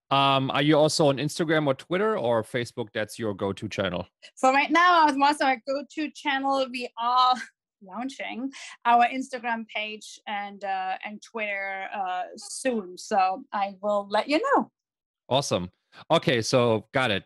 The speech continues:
Speaker 1: Facebook, that's where you get in touch with the B V B Los Angeles fan club. Amazing. Is there anything else that you want to share, um, I don't know, with other fans across the, the U S and North America, or something, you know, that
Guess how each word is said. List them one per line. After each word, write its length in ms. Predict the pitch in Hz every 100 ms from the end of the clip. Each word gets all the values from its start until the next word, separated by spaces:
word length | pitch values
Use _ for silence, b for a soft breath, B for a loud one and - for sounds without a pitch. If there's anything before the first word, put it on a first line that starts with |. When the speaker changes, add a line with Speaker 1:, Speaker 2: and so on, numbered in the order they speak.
| _
Speaker 1:
Facebook, 500 | - 147 143 165 156 - _ -
that's 240 | 127 -
where 100 | 135
you 80 | 131
get 160 | 120 123
in 80 | 127
touch 320 | 131 120 -
with 160 | 120
the 260 | - 113 107 b b b -
B 80 | 127
V 80 |
B 240 | 120 135 123
Los 220 | 123 -
Angeles 400 | 120 110 117 -
fan 180 | 117 107
club. 280 | - 87 - _ _ _ 135
Amazing. 640 | 139 139 139 113 107 95 b b b _ _ -
Is 160 | 202
there 340 | - 262 247 -
anything 540 | 160 170 170 - 151 -
else 440 | 147 165 170 -
that 300 | - 127 107
you 240 | 120 123 120 117 113 117 101
want 240 | 120 123
to 120 | - 110
share, 840 | - - 175 175 170 165 160 -
um, 560 | 127 127 127 127 123 -
I 100 | 120
don't 100 | 110
know, 120 | 107
with 180 | 101 -
other 220 | 113 107
fans 400 | - 131 123 120
across 400 | 120 - 113 -
the, 640 | 117 104 104 - - - 95
the 120 | 110
U 140 | 107
S 180 | 135 135
and 100 | 120
North 200 | 110 107
America, 560 | 110 131 147 139 - 143
or 540 | 131 131 120 104 104
something, 560 | - 120 113 110 113 110
you 80 |
know, 140 | 110 107
that 140 | 107